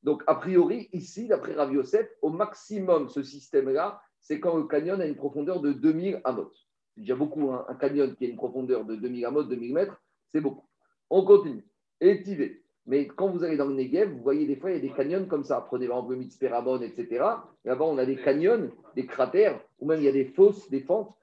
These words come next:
Speaker 1: qui descendent très profondément. Et Tivé Abaye, Abaye, il est objecté. Amok, Mea, Verochav, Hamishim, Mavrio. Abaye te dit, quand est-ce qu'on peut enjamber la vallée ? Uniquement s'il y a une profondeur maximale de cent amot.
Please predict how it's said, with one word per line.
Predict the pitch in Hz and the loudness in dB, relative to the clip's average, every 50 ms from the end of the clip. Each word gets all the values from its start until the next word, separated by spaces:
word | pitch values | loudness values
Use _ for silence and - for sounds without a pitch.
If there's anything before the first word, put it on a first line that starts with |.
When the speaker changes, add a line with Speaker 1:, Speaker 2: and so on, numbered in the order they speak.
| _ _ _ _ | _ _ _ _
Speaker 1:
qui | 147 139 | 0 0
descendent | 143 131 135 170 196 202 190 190 | 0 2 2 0 0 0 -2 0
très | - - 185 | 0 2 2
profondément. | 185 - 151 - 147 135 123 117 - - - - _ _ _ _ _ _ _ | 2 0 -2 -4 -2 -2 0 -2 -2 -4 -10 -16 _ _ _ _ _ _ _
Et | - 156 156 160 | 2 2 2 2
Tivé | - 156 175 170 208 226 | -2 -8 -2 2 6 6
Abaye, | 214 190 175 170 151 135 117 - - - | 6 6 6 6 4 2 0 -4 -4 -2
Abaye, | - 127 127 151 160 185 | -2 0 2 2 0 0
il | 202 | 0
est | 196 175 | 2 2
objecté. | 175 156 139 131 143 - - 101 - - _ _ _ _ _ _ _ _ | 2 2 2 0 -4 -4 -6 -10 -18 -18 _ _ _ _ _ _ _ _
Amok, | - 139 156 165 170 185 220 233 - - - - | 0 0 0 2 4 4 4 2 2 -2 -10 -10
Mea, | 151 160 170 170 170 170 190 208 | -8 -6 -4 -2 0 2 2 2
Verochav, | 180 185 180 151 151 143 - - 185 190 180 143 - - - - | 2 2 2 2 2 0 0 0 0 0 0 0 -4 -10 -6 -2
Hamishim, | 147 139 143 131 131 - - 190 220 226 208 | -2 -2 -2 -4 -8 -8 -10 -8 -6 0 0
Mavrio. | 185 165 147 147 143 123 - - - _ _ _ _ _ | 0 0 2 0 -2 -2 -2 -4 -10 _ _ _ _ _
Abaye | - 135 156 190 202 214 202 | -2 4 6 6 6 6 4
te | 202 | 2
dit, | 175 151 113 104 - _ _ | 2 2 0 -6 -12 _ _
quand | - 147 151 - 226 | -6 -4 0 4 4
est-ce | 220 202 202 - | 4 4 2 4
qu'on | - 202 190 175 160 | 6 6 6 6 4
peut | 135 165 165 | -2 -2 0
enjamber | 160 160 151 139 160 151 147 147 147 | 0 0 0 -2 -4 -2 0 0 2
la | 131 123 | 2 2
vallée ? | 113 117 120 127 143 190 208 - - _ _ _ _ _ - | 0 0 0 0 0 0 0 -2 -8 _ _ _ _ _ -8
Uniquement | 208 233 226 202 - - 220 233 202 | -6 -6 -6 -6 -4 -2 -2 0 0
s'il | - 202 190 | 0 0 0
y | 190 | 0
a | 185 | 0
une | 175 - | -4 -4
profondeur | - 175 185 185 - 185 160 147 147 131 123 | -4 -2 -2 -2 -2 -4 -2 0 0 0 0
maximale | 131 139 160 156 - - - - 156 156 160 190 214 220 180 - 120 | -2 -2 -4 -4 -4 -8 -14 -10 -4 0 2 4 4 4 2 0 0
de | 143 147 | -2 -2
cent | 127 - - - - 233 214 - - - | -2 -6 -8 -4 -4 -4 -4 -4 -4 -2
amot. | 151 160 151 135 113 - | -2 0 2 0 0 -2